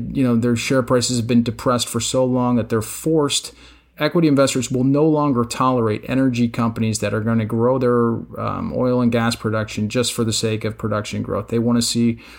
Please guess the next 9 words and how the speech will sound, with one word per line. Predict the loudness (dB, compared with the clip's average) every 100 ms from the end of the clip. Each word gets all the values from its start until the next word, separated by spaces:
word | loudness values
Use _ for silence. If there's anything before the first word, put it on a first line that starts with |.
| -20 _
real | 2 4 4
returns | 2 0 2 2 0
of | -2
capital. | -2 0 0 0 0 0
They | 0
wanna | 0 -2
see, | -2 0
you | 0 -2 -4
know, | -2 -2